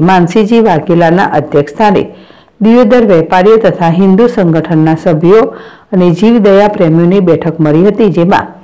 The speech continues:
ગ્રામજનોની રજૂઆત બાદ વીડિયો વાયરલ કરી સોશિયલ મીડિયામાં ફેલાવો તે ગંભીર પ્રકારની ઘટના હોવાથી અને વીડિયોને લઈ સ્થાનિક લોકોની લાગણી દુભાતા ગ્રામ પંચાયત દ્વારા પશુની બલિ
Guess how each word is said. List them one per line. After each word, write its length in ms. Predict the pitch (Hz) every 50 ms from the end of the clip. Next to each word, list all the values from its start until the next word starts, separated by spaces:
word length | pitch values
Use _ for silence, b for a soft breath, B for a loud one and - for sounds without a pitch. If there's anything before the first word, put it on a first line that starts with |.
| B B B B B B 185
ગ્રામજનોની 720 | 190 185 185 185 185 180 - 220 220 220 226 226 220 233 226 220
રજૂઆત 480 | 202 160 147 - 165 165 156 156 151 165 165 170
બાદ 180 | 196 185 139 - 147 - B B B B B B B - 233
વીડિયો 340 | 233 220 240 247 254 247 220
વાયરલ 340 | 180 165 160 165 165 160 160 165
કરી 240 | 190 190 214 226 226 -
સોશિયલ 400 | - 240 220 220 - - 247 233 196 180
મીડિયામાં 500 | 156 156 170 165 165 165 170 170 - -
ફેલાવો 460 | - 170 160 165 165 170 196 175 - - - - - _ b b b b b b b b b b b b _ -
તે 100 | 196 175 160 202
ગંભીર 340 | 190 185 165 180 233 240 - 208
પ્રકારની 440 | 175 165 - 180 175 180 196 202 185 -
ઘટના 360 | 170 143 - - 165 165 165 160 160
હોવાથી 480 | 175 165 160 165 175 180 180 240 247 247 185
અને 140 | 160 165 165 160 165
વીડિયોને 400 | 196 175 202 214 220 214 220 226 202 185 185
લઈ 120 | 185 165 170 -
સ્થાનિક 400 | - 208 196 208 226 240 - 220 190
લોકોની 340 | 170 - 180 175 175 180 170 165
લાગણી 340 | 156 156 147 160 160 170 170 165
દુભાતા 420 | 165 151 156 196 202 202 - - - B B B B B B B B B B - 214
ગ્રામ 240 | 208 226 240 233 226
પંચાયત 440 | 214 180 170 156 - 180 165 165 156 156
દ્વારા 300 | 170 185 196 185 143 131 - -
પશુની 380 | 220 214 - 240 226 233 247 233 190
બલિ 200 | 165 151 160